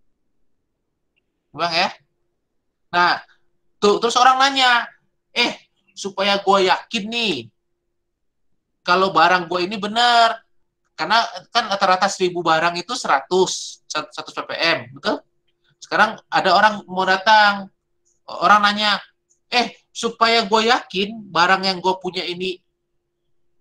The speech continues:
se-, sesuai dengan yang seribu, sesuai dengan yang seribu, su-, supaya yakin gimana caranya. Nah, maka ditawarin caranya. Lu mau kepercayaannya berapa persen?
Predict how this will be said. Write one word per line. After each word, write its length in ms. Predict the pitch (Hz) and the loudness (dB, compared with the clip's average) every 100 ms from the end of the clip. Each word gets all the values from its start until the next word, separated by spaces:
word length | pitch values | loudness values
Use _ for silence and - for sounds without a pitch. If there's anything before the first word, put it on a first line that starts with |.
| _ | _
se-, 400 | - - 196 196 _ | -10 -4 -4 -6 _
sesuai 480 | - 170 180 202 196 | -4 0 2 4 4
dengan 240 | 180 180 | 0 0
yang 0 | |
seribu, 640 | - 180 208 165 151 185 - _ _ _ _ _ _ _ _ | 0 -2 -2 0 0 0 -6 _ _ _ _ _ _ _ _
sesuai 320 | 165 156 170 | -6 -4 -2
dengan 160 | 165 | -4
yang 140 | 165 156 | -6 -6
seribu, 560 | 147 180 180 180 196 220 _ _ _ _ _ | -4 -2 4 4 4 -2 _ _ _ _ _
su-, 260 | - 170 | -10 -10
supaya 540 | 143 143 - - 160 156 139 | -12 -18 -6 0 2 2 0
yakin 300 | - 233 196 | -2 -2 0
gimana 240 | 190 208 | -2 2
caranya. 560 | 208 214 240 240 214 202 _ _ _ | 4 2 2 0 0 -4 _ _ _
Nah, 240 | 156 156 131 | 0 0 0
maka 240 | 120 - 180 | -4 -4 -6
ditawarin 480 | 190 180 185 196 | 0 0 0 -2
caranya. 560 | 196 190 190 196 180 170 _ _ _ | -4 -4 -4 -6 -8 -10 _ _ _
Lu 160 | 269 320 | 2 4
mau 160 | - | 4
kepercayaannya 480 | 233 202 196 208 269 | 2 -2 -4 0 0
berapa 240 | 226 196 190 | 2 2 0
persen? 720 | 262 285 262 240 226 220 | -4 0 2 2 -2 -8